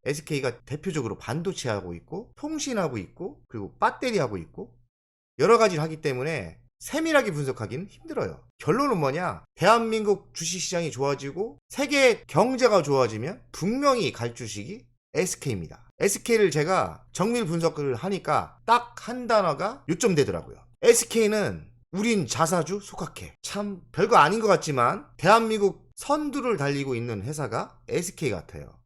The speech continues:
주주 환환에 배당만 많이 준다고 좋은 주식이 아니라 배당 많이 주면 좋죠. 하지만 또 자사주를 매수해서 숫째 소각을 하는 회사는 최고 중에 최고입니다. 왜냐하면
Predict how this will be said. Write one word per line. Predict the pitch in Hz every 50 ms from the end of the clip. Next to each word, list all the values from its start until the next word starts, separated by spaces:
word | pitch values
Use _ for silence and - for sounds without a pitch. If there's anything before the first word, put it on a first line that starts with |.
| _ _
주주 | - 180 214 180 240 240 208
환환에 | 165 156 208 240 233 226 214 185 135 113 -
배당만 | - 135 170 226 233 233 226 220 196
많이 | 170 160 156 143 123
준다고 | 113 127 127 127 127 123 123 143 190 190
좋은 | - 131 135 139 135
주식이 | 117 113 107 135 160 160
아니라 | 98 87 90 98 104 147 170 143 92 76 - - - _
배당 | - - 147 208 233 240 190 117
많이 | 98 - 135 185
주면 | 185 240 233 196
좋죠. | 131 113 110 - - 120 104 117 175 262 - _
하지만 | 185 170 202 190 170 156 151 - -
또 | 156 180 233 302 - - _ _ _ _
자사주를 | - - 131 139 220 247 220 240 233 196 185 127 95 82 - - - _
매수해서 | _ 151 147 143 139 147 139 135 - 117 113 175 294 - - _ _
숫째 | - 262 - - - 180 160 196 - - _ _ -
소각을 | - - - 320 311 330 320 294 262 262
하는 | 214 202 185 180 156 123 113
회사는 | 151 175 165 151 151 185 196 160 98 82 - - _ _
최고 | - - 311 330 330 294
중에 | - 240 202 143 117
최고입니다. | - - - 262 311 262 233 190 - - 80 73 - - _
왜냐하면 | 101 127 156 185 180 175 185 208 208 175 104 85